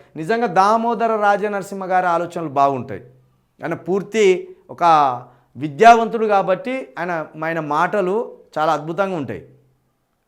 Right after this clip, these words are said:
మొన్న కూడా ఆయన "చెప్పు డప్పు విదిలే-, వదిలేయండి, ఇక మనం రష్యాకు పోవాలి, అమెరికాకు పోవాలి, ఆ, నాసాల మనము అక్కడికి చంద్రమండలానికి పోవాలి, ఇంకా చెప్పు డప్పు అనే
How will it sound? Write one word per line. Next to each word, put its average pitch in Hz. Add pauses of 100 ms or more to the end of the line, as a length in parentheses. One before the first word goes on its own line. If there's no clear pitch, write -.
మొన్న 156
కూడా 220
ఆయన 196
"చెప్పు 208
డప్పు 202
విదిలే-, 170
వదిలేయండి, 156
ఇక 170 (580)
మనం 156
రష్యాకు 160
పోవాలి, 160
అమెరికాకు 160
పోవాలి, 147 (320)
ఆ, 165
నాసాల 185 (280)
మనము 165 (480)
అక్కడికి 160
చంద్రమండలానికి 170
పోవాలి, 139 (320)
ఇంకా 180
చెప్పు 180
డప్పు 170
అనే 165